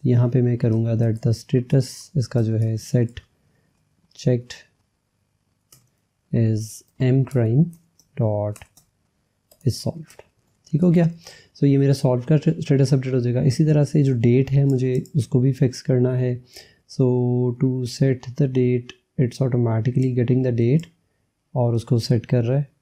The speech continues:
बटन के ऊपर। हाँ, मुझे टेक्स्ट जो है यहाँ पे अपडेट करना है। So m title field dot set text और इस टेक्स्ट में मुझे पास करना है अपने क्राइम ऑब्जेक्ट से लेके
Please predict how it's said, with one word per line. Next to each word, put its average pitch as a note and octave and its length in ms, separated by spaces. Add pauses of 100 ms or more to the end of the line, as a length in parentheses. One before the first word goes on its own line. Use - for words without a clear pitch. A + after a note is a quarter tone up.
(160)
बटन A#2+ 220
के D3 120
ऊपर। D#3 300 (440)
हाँ, C#3+ 220
मुझे B2+ 200 (120)
टेक्स्ट - 460
जो D#3+ 80
है C#3 180
यहाँ B2 220
पे B2 120
अपडेट A2+ 320
करना A#2 260
है। C3 100
So C3 220 (300)
m B2 100 (220)
title B2 300 (100)
field D#3+ 280 (680)
dot A2+ 380
set A2+ 380
text D#3+ 400 (720)
और A#2+ 240
इस A#2 200
टेक्स्ट C3 280
में C3+ 60
मुझे B2 220
पास A2+ 360
करना A2+ 300
है A2+ 280
अपने B2 360
क्राइम B2 420
ऑब्जेक्ट A#2 480
से A#2 240
लेके A2 420